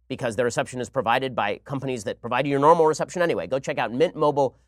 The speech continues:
dot com slash ben. That is mint mobile dot com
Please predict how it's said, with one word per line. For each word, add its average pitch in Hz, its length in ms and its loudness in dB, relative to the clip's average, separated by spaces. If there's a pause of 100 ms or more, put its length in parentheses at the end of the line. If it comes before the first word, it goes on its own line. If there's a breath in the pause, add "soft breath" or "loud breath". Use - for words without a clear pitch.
(120)
dot 147 220 2
com 135 380 2
slash 123 240 -4
ben. 135 160 -2
That 117 100 -2
is 107 100 -8
mint 151 380 0
mobile 123 560 0 (260)
dot 151 240 2
com 117 360 0